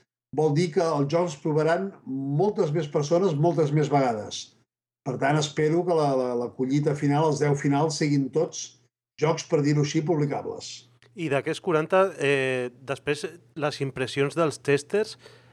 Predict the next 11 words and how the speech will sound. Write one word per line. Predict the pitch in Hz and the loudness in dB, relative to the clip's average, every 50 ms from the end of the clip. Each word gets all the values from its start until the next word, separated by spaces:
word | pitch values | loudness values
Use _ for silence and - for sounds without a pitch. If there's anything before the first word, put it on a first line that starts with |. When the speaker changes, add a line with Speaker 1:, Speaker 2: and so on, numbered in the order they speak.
| _ _ | _ _
Speaker 2:
eh, | - 135 139 139 135 131 | -4 -2 0 0 0 0
li | 131 127 131 135 | 0 0 0 0
envieu | 131 131 123 127 135 135 143 147 | 0 2 2 2 4 4 4 6
a | 151 | 6
l'autor, | 147 139 131 127 - 139 135 | 4 4 2 0 -2 -4 -4
per | 143 127 127 | -4 -4 -6
exemple, | 123 - 139 127 127 139 131 131 | -6 -10 -12 -8 -4 -2 0 0
un, | 131 127 127 127 127 120 | 0 0 -2 -4 -6 -8
un, | 127 131 127 123 123 120 117 117 123 | -10 -10 -10 -10 -10 -10 -12 -12 -10
un | 135 131 | -8 -6
dossier | 127 127 113 - 143 139 160 165 | -4 -4 -4 0 2 2 4 4